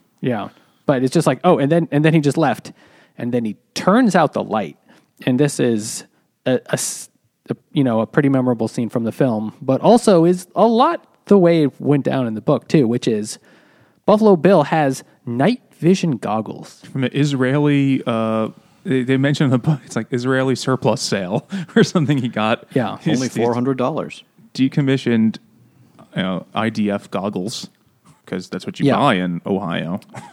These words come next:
Speaker 1: And so, you know, it's pitch dark 'cause he's, like, shut down, shut all the lights. He's shut off all the lights. Uh, and so
Speaker 2: And the basement's a
Speaker 1: Clarice is
Speaker 2: labyrinth.
Speaker 1: literally just l-, yeah, in this weird labyrinth, in this weird, like, dungeon of a cellar.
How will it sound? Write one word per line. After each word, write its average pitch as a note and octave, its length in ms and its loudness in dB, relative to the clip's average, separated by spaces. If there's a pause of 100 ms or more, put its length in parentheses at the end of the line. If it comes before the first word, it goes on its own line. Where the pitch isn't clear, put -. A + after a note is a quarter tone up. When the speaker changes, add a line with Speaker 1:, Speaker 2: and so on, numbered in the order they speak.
(180)
Speaker 1:
And B2 140 -6
so, G#2+ 560 -2 (280)
you B2 140 -6
know, G#2+ 240 -4 (560)
it's - 240 -4 (320)
pitch - 340 -2
dark - 400 -4
'cause B2+ 200 -2
he's, A2 140 -4
like, G#2 160 -8
shut - 300 -4
down, B2+ 220 -4
shut D3 180 0
all B2+ 100 2
the G#2 100 -4
lights. G#2 440 -10 (480)
He's A#2 380 -4
shut C3 180 0
off A#2 160 -4
all A#2 140 -4
the G#2 80 -6
lights. G2+ 440 -10 (680)
Uh, B2+ 260 2 (140)
and C3 120 -4
so A2+ 340 0
Speaker 2:
And A#2 80 0
the A2+ 60 -4
basement's C3 360 -2
a G#2 60 -2
Speaker 1:
Clarice D3+ 420 4
is - 40 -2
Speaker 2:
labyrinth. D#3+ 140 2
Speaker 1:
literally D#3+ 460 4
just A#2 360 -2
l-, C3 300 -8
yeah, C#3+ 260 -2
in E3+ 160 0
this F3 160 0
weird C#3+ 540 4
labyrinth, C3+ 520 -2
in A2+ 80 -6
this A2 140 -8
weird, C#3 640 -2
like, A#2 360 -6
dungeon A#2+ 440 -4
of G#2 140 -10
a A2 40 -8
cellar. G#2 480 -8